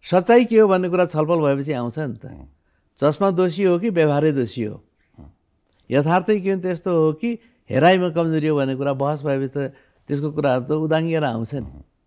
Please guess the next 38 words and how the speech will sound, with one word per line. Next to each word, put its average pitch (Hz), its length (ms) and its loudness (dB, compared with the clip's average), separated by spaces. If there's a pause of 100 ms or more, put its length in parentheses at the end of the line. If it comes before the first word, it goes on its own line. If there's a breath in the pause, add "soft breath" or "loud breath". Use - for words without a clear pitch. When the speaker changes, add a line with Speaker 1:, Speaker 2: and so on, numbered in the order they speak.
(680 soft breath)
Speaker 1:
त्यसैले 202 340 0
कुटिल 220 360 0
होइन, 123 200 2
यो 151 160 0
त 190 180 -2 (360 soft breath)
झन् 160 160 2
प्रष्टता 185 460 0
हो 160 180 4
भन्छु 117 280 -2
म 95 60 -12
त। - 80 -16 (640)
म 190 220 4
भन्छु 165 240 0
होइन, 196 180 -2
सच्चाइ 156 360 -4
नै 220 100 -6
त्यो 143 160 -6
हो - 60 -8
नि। 135 220 -14 (640)
किनभने 160 180 0
मलाई 160 340 4
"त्यो 202 160 2
आँखाले 175 320 0
नहेर्नुहोस् 160 480 0
है" 202 100 0
भनेर 156 180 0
म 143 200 -4
भन्छु 117 340 -4
भने, 117 220 -6
Speaker 2:
उम्। - 460 -14
Speaker 1:
मलाई 165 400 4 (600)
"पारदर्शी 190 460 2
भएर 160 200 4
हेर्नुहोस्, 160 380 0
के 170 160 0
देख्नुहुन्छ 143 380 0
त्यही 190 240 0
गर्नुहोस्, 160 480 -2